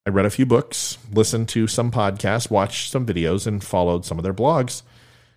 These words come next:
Have some listeners who are alt-right and spoke personally to a few people who consider themselves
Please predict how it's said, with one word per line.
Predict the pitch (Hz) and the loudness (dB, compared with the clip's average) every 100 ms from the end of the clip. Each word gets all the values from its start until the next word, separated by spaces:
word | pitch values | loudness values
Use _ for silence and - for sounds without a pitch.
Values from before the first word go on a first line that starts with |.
| _ - | _ 0
Have | 123 120 | 0 2
some | 117 | 4
listeners | 131 180 151 117 117 | 4 4 2 2 4
who | 104 | 4
are | 92 | 4
alt-right | 92 90 80 90 117 | 2 0 0 -2 0
and | 113 110 | -2 -2
spoke | - - 123 117 - | -2 2 4 2 0
personally | 143 143 117 101 92 92 110 _ _ _ _ - | 2 2 -2 0 0 0 -4 _ _ _ _ -6
to | - 110 | 0 2
a | 107 | 2
few | 104 131 | 0 0
people | 127 101 98 | 0 -2 -2
who | 98 | -2
consider | 113 120 - 247 | -2 0 0 0
themselves | 98 82 - 78 76 | 0 -4 -4 -4 -4